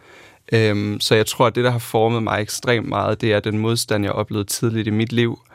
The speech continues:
Øh, og det er noget af det, jeg har kæmpet benhårdt for, så at sørge for, at andre mennesker ikke skal opleve. Øhm, og det er jo også i samtale med andre mennesker, jeg er blevet klar over, at, at min oplevelse langt fra er enestående.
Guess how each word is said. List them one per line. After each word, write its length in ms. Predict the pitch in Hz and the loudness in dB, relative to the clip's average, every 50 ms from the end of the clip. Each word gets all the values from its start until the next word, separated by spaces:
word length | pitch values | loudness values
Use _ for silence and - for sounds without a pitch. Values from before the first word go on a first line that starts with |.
| - - - - - - _ - | -20 -20 -20 -20 -20 -20 _ 0
Øh, 200 | 117 107 104 98 | 0 2 2 2
og 80 | - 101 | 2 2
det 60 | 113 | 2
er 40 | 113 | 4
noget 140 | 110 107 107 | 4 4 4
af 60 | 107 | 4
det, 80 | 107 107 | 2 2
jeg 120 | 107 110 | 2 0
har 140 | 123 101 101 | 0 -2 -4
kæmpet 480 | - - - 123 110 107 107 110 - | -4 -4 -2 -2 0 0 0 -2 -2
benhårdt 480 | - 113 117 117 120 117 113 101 101 104 | 0 0 2 2 2 2 2 0 0 -2
for, 180 | - - 107 101 | -2 -4 -2 -2
så 180 | - - 104 | 0 0 0
at 100 | 104 101 | 0 0
sørge 280 | - - 110 107 104 107 | 0 -2 0 0 0 -2
for, 160 | - - 104 | -2 -2 -2
at 80 | 101 - - | -2 0 0
andre 240 | 113 107 110 117 113 | -2 0 0 0 0
mennesker 360 | 107 101 104 104 - - - - | 0 -2 -2 -4 -6 -6 -6 -4
ikke 160 | - 123 - | -4 -4 -4
skal 160 | - - - | -4 -4 -2
opleve. 480 | - - 101 - _ - 90 - - 127 - _ _ - - - - - _ _ _ | -2 -2 -4 -4 _ -8 -6 -6 -6 -8 -10 _ _ -20 -20 -20 -20 -20 _ _ _
Øhm, 400 | - 117 107 104 101 101 101 98 | 0 2 2 4 2 0 -2 -2
og 200 | - - 110 117 | 0 0 0 2
det 60 | 123 | 4
er 20 | 120 | 4
jo 80 | 117 | 4
også 200 | 113 107 107 - | 4 4 2 0
i 40 | 131 | -4
samtale 540 | 117 - 123 110 113 120 - - 123 104 107 | -2 0 0 0 0 0 -2 -4 -4 -2 -2
med 80 | 101 92 | -2 -2
andre 220 | 104 107 107 117 113 | -2 -2 -2 -2 -2
mennesker, 340 | 107 104 107 104 - - 110 | -2 -2 -4 -4 -4 -4 -4
jeg 60 | 104 | -4
er 40 | - | -2
blevet 180 | - 104 101 | -2 -4 -4
klar 280 | - - 120 127 127 117 | -2 0 0 2 2 2
over, 200 | 113 101 110 104 | 2 2 0 -2
at, 180 | 104 - - - | -4 -6 -8 -8
at 100 | - - | -4 -2
min 240 | 107 110 123 120 - | 2 2 2 2 4
oplevelse 520 | - 107 104 113 107 101 98 - - 107 | 2 0 0 0 -2 -4 -4 -4 -6 -4
langt 280 | 101 98 101 98 101 - | -2 -2 -2 -2 -6 -8
fra 180 | - - 101 | -6 -4 -4
er 60 | 101 - | -4 -2
enestående. 680 | - 123 123 131 135 127 - - - 104 - - 110 | 0 2 2 2 2 2 -2 -6 -6 -6 -6 -6 -8